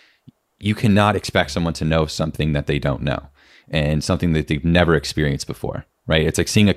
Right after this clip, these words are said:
color you've never, s-, uh, s-, or explaining a color or experiencing a color you've never seen before. It's like, it's, it's impossible unless you,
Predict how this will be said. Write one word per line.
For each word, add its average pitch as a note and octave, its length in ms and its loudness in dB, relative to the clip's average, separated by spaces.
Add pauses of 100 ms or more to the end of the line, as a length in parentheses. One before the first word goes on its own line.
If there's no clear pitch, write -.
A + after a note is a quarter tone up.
color F2+ 180 4
you've D#2 180 0
never, D2+ 200 -2
s-, - 220 -10 (240)
uh, - 360 -2 (680)
s-, - 280 -10
or E2 200 4
explaining A2 520 2
a F2 40 -2
color F2+ 400 2 (400)
or E2 220 0
experiencing G2+ 540 0
a D#2 60 -2
color F2 200 4
you've D#2 100 0
never D2+ 140 -2
seen D2+ 240 -4
before. - 380 -14 (240)
It's - 160 -6
like, - 240 0 (240)
it's, - 280 -2 (100)
it's G2+ 220 -2
impossible G2 920 -2
unless E2 340 -4
you, D#2 280 -2